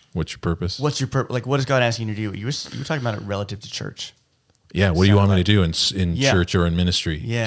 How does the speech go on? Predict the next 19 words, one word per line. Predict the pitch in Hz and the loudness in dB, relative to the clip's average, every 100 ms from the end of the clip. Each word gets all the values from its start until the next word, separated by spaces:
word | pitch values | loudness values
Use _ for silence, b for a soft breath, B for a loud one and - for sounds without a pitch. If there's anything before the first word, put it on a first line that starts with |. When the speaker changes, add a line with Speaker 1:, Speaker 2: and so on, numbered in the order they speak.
| 101 | -2
Speaker 1:
He | |
said, | 85 - - | -4 -8 -8
he | 92 | -4
said, | - 92 85 - | -2 0 -2 -2
"Stop | - 92 90 | 0 0 2
at," | 87 82 | 0 0
yeah. | 85 78 - _ _ | -2 -2 -8 _ _
Speaker 2:
Yeah, | - 113 104 | -2 -2 -2
Speaker 1:
He | |
Speaker 2:
I | - | -4
was | - | -2
Speaker 1:
s-, | - | -2
he | 175 | -2
Speaker 2:
thinking | 185 - | 0 0
Speaker 1:
said | 87 | 0
Speaker 2:
about | 98 95 | -2 -6
it. | 92 | -6
Speaker 1:
to | - 85 | -2 0
be, | 87 85 | 0 -2